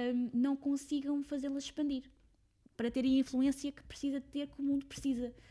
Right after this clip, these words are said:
E eu acho que esse tipo de sabotagem, esse ciclo de sabotagem precisa de ser quebrado. E, pr-, e o Bill Mollison diz: o dinheiro é uma ferramenta, é uma das, das estruturas não visíveis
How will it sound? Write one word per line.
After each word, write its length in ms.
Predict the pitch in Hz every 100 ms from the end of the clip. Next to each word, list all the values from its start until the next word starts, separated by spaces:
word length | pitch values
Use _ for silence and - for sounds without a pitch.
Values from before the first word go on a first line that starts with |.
| - - - - -
E 260 | 202 202
eu 100 | 220
acho 200 | 233 233 -
que 180 | -
esse 160 | 240 -
tipo 180 | 254 -
de 60 |
sabotagem, 440 | - 240 262 240 240
esse 100 | 240
ciclo 180 | 254 247
de 60 |
sabotagem 360 | 254 247 240 247
precisa 280 | 240 - 240
de 80 | -
ser 120 | 240
quebrado. 500 | - 240 214 190 190 _ -
E, 140 | 202
pr-, 160 | 196 -
e 180 | 202 196
o 40 |
Bill 140 | - 220
Mollison 360 | 240 254 285
diz: 280 | 262 269 - _ _ _ -
o 40 |
dinheiro 460 | 170 165 185 254 294 - - -
é 180 | 208
uma 120 | 269 277
ferramenta, 600 | - 277 240 226 262 311
é 80 | 214
uma 140 | 220
das, 100 | 214 202 226 214
das 140 | 208
estruturas 500 | - - 208 214 202
não 340 | 202 233 247 226
visíveis 840 | 214 190 185 208 202 247 302 -